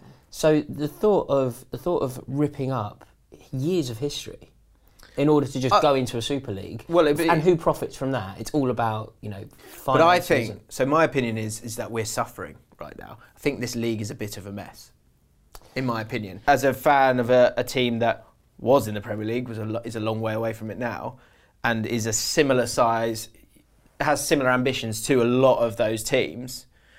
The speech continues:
Speaker 2: um, like, there's no, what can you really dream of? Like, even, even a Watford, you took to see Troy Deeney after the incredible win, that F A Cup semi-final
Speaker 1: Mm.
Speaker 2: win.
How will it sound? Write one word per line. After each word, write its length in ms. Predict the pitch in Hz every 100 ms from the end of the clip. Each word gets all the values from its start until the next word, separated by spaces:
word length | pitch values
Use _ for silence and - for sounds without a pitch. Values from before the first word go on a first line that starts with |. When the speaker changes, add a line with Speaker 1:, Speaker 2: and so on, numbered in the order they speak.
| _ _ _ -
Speaker 2:
um, 420 | 113 117 117 110 - _ _ _ _ _ _ _ 127 -
like, 280 | 127 127 -
there's 220 | 135 123
no, 420 | 135 143 139 131 127 - _ -
what 280 | 135 160 -
can 120 | 147
you 100 | 131
really 300 | 147 139 120
dream 320 | 135 139 113
of? 260 | 55 - _ _ - - _ _ - - - -
Like, 200 | 143 147
even, 340 | 180 185 170 -
even 240 | 208 202
a 40 | 180
Watford, 520 | 170 185 - 135 131
you 100 | 156
took 200 | - 180
to 120 | 151
see 300 | - - 208 160
Troy 240 | - 170
Deeney 280 | 160 143 113
after 200 | 107 113
the 280 | 110 107 -
incredible 640 | 139 - - 214 160 135 123
win, 220 | 117 87
that 120 | 95
F 140 | 113 135
A 80 | 120
Cup 200 | 123 -
semi-final 520 | 117 135 117 107 110
Speaker 1:
Mm. 20 |
Speaker 2:
win. 180 | 98